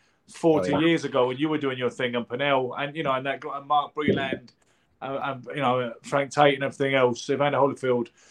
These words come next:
Speaker 1: What, what do you think has happened to the American amateur boxing program in the subsequent
Speaker 2: You know,
Speaker 1: decades?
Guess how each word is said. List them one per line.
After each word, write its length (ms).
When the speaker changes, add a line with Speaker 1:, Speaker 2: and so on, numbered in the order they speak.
Speaker 1:
What, 220
what 200
do 140
you 100
think 240
has 100
happened 340
to 60
the 100
American 400
amateur 280
boxing 360
program 520
in 100
the 80
subsequent 540
Speaker 2:
You 80
know, 60
Speaker 1:
decades? 460